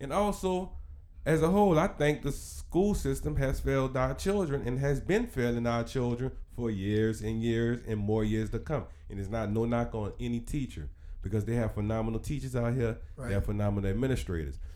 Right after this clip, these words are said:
Speaker 1: But they also have asshole teachers out here and asshole administrators who don't understand a lot of these children.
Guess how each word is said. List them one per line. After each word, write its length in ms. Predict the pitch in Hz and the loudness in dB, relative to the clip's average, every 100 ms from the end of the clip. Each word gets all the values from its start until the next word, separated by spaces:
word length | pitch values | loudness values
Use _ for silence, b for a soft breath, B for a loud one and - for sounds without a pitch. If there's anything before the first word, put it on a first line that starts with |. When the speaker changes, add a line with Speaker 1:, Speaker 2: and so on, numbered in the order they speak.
| b | b
Speaker 1:
But 120 | - - | -8 -6
they 100 | 95 | -2
also 280 | 110 110 104 | -2 -2 -2
have 180 | 92 - | -4 -4
asshole 480 | - 135 135 117 92 | -2 0 2 0 -2
teachers 360 | 87 101 85 85 | -2 -4 -4 -6
out 180 | 85 95 | -4 -4
here 220 | 87 87 - - | -4 -6 -10 -12
and 80 | - - | -12 -6
asshole 400 | 107 101 110 92 | 0 2 2 2
administrators 800 | 87 113 131 104 87 80 78 - - - | 0 0 0 0 -2 -2 -4 -6 -10 0
who 80 | 117 | 2
don't 120 | 95 | 2
understand 480 | 92 87 - 120 120 | -2 -4 -2 -2 -2
a 40 | |
lot 200 | 92 80 | -2 -4
of 80 | 78 | -4
these 160 | 73 - | -8 -6
children. 400 | 92 71 67 | -4 -4 -6